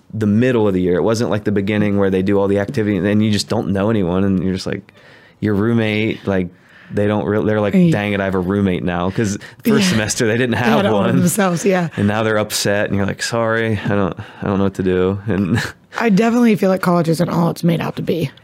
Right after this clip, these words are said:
Speaker 2: Like,
Speaker 1: It,
Speaker 2: the
Speaker 1: it's not. There's, it depends too. I mean, there's definitely the, the, the type of person that, like, likes that experience and, like, wants that and needs that.
Speaker 2: Yes.
Speaker 1: Even, like, the book side of it. Like,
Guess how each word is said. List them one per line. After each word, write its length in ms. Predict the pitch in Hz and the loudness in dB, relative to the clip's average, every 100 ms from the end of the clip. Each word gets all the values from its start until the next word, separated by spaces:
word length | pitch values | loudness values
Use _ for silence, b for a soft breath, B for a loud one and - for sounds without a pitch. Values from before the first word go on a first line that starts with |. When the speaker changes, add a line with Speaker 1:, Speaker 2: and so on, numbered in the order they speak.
| _ | _
Speaker 2:
Like, 140 | 190 156 | 0 2
Speaker 1:
It, 60 | |
Speaker 2:
the 260 | 185 165 160 - - | 2 2 0 -4 -2
Speaker 1:
it's 220 | 143 139 | -2 2
not. 320 | 120 104 - B B | 0 0 -4 B B
There's, 520 | 127 135 143 123 - - - B B B - - - - - - - | -2 2 2 0 -4 -6 -10 B B B -18 -20 -20 -20 -20 -10 -2
it 140 | 165 | 0
depends 480 | 151 - 131 113 104 | 0 0 0 2 0
too. 180 | - 110 | 0 0
I 60 | |
mean, 160 | 113 120 | 2 2
there's 180 | 135 120 | 2 0
definitely 380 | 143 139 135 117 | -2 0 0 0
the, 160 | 101 - | -2 -4
the, 260 | 107 98 113 | -8 -2 -2
the 160 | 95 104 | 0 -2
type 340 | - 123 117 | -2 -2 0
of 160 | 98 - | -4 -4
person 440 | 107 95 107 101 | -4 -2 0 0
that, 340 | 90 - - | 0 -4 -8
like, 160 | 92 90 | -6 -4
likes 440 | 90 90 98 95 - | -4 -2 -2 -2 -2
that 140 | 95 | -2
experience 640 | 95 - 101 95 95 92 95 | -2 -4 -2 0 0 0 -2
and, 60 | |
like, 140 | 90 85 | -2 -2
wants 360 | 90 95 95 - | -2 0 -2 -2
that 220 | 95 80 | -4 -2
and 120 | 90 | -2
needs 320 | 92 98 98 | 0 -2 -2
that. 320 | 113 123 147 - | -2 -2 -4 -6
Speaker 2:
Yes. 440 | - 196 143 - - | -2 0 -2 -8 -4
Speaker 1:
Even, 320 | 131 131 127 | 0 2 2
like, 220 | 110 110 | 0 -2
the 80 | 107 | -4
book 240 | 90 127 - | -2 -2 -2
side 240 | 92 90 | -4 -4
of 140 | 69 | -4
it. 80 | 78 | -2
Like, 200 | 78 78 | -2 -4